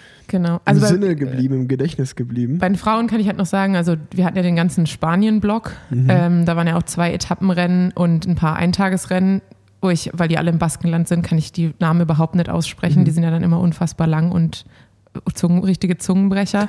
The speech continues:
Speaker 2: Ach stimmt, ja, das hab ich auch mitbekommen. Ja, die
Speaker 1: Genau.
Speaker 2: Baskenland-Rundfahrt der Frauen, kann man
Speaker 1: Ja.
Speaker 2: einfach sagen.
Speaker 1: Und, äh, meine Teamkollegin, äh, Veronica Ewers, wo einfach, also uns allen, die wir jetzt im Trainingslager schon erlebt haben und auch letztes Jahr, als sie ins Team kam, äh, die ist einfach ein richtig großes Talent. Also die fährt jetzt seit zwei Jahren Rad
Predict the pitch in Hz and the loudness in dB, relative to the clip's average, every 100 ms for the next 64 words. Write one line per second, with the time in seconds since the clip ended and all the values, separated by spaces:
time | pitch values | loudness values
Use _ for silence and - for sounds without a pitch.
0 | - 170 - 190 175 151 151 160 160 143 | -2 -4 -2 -2 0 -2 -2 -2 -2 -2
1 | 139 131 131 131 180 170 165 156 139 139 | -6 -4 -2 2 2 2 0 0 -2 -2
2 | 135 131 - 123 123 127 127 175 85 135 | -2 -4 -4 -4 -4 -2 0 0 -2 -4
3 | - 143 - - - 180 175 175 170 185 | -6 -10 -14 -20 -6 -2 0 0 0 0
4 | 175 170 160 156 170 165 214 - 208 208 | 0 -2 -2 0 0 0 0 0 0 0
5 | 196 196 202 - 143 151 - - 170 - | 0 0 0 -2 -10 -16 -16 -12 -12 -12
6 | - 170 175 175 175 - 160 165 196 214 | -12 -2 0 0 0 0 0 2 0 0
7 | 214 - - 170 - 160 156 - 156 151 | -4 -8 -8 -6 -4 -4 -4 -4 -4 -4
8 | - 185 185 - 175 175 185 165 165 165 | -4 0 0 0 -2 0 2 0 -2 0
9 | 160 - 170 170 165 165 160 165 165 160 | 0 0 0 0 0 -2 0 0 2 2
10 | 170 165 180 170 165 160 160 - 185 - | 0 0 0 2 2 0 -2 0 -2 0
11 | 170 170 170 175 160 - 196 190 175 185 | 0 0 0 0 -2 0 0 0 0 0
12 | 180 - - - - 165 160 147 180 156 | -2 -8 -20 -20 -6 -2 0 0 -2 0
13 | 160 - - 160 160 - 170 - 175 175 | -2 -2 -2 0 0 0 -4 -2 0 0
14 | 175 - 180 190 190 151 156 160 160 156 | -2 -2 0 2 2 0 -2 -2 -2 -2
15 | 156 - - 160 160 170 170 170 - | -4 -4 -4 -2 0 0 0 0 -4